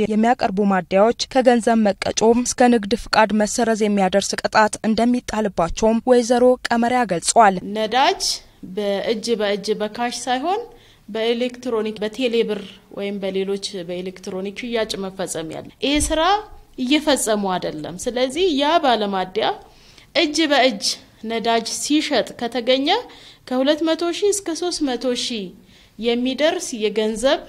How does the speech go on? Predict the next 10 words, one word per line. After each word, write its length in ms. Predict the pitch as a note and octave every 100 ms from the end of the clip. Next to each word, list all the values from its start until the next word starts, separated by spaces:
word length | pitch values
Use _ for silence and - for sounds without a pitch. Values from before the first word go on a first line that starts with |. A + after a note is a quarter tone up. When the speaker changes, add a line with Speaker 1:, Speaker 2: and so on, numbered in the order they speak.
| - -
Speaker 2:
መቀጫ 420 | G#3 G#3+ G#3+ F#3 -
ይቀጣል 520 | F3+ E3+ D#3 D3+ D3 D#3+
ማለት 300 | - - -
ነው። 120 | -
ያ 200 | G3+ G#3
ብቻ 280 | G#3 G#3+ A#3
ሳይሆን 380 | A3+ B3 C4+ F4+
የጽሁፍ 380 | A#3 G3+ A3+ A#3+ A#3
ማስጠንቀቂያም 800 | G3 G3+ - G3 F#3+ F#3+ G3+ G#3
ይሰጠዋል። 640 | G3+ G3+ F#3+ - A#3 F#4+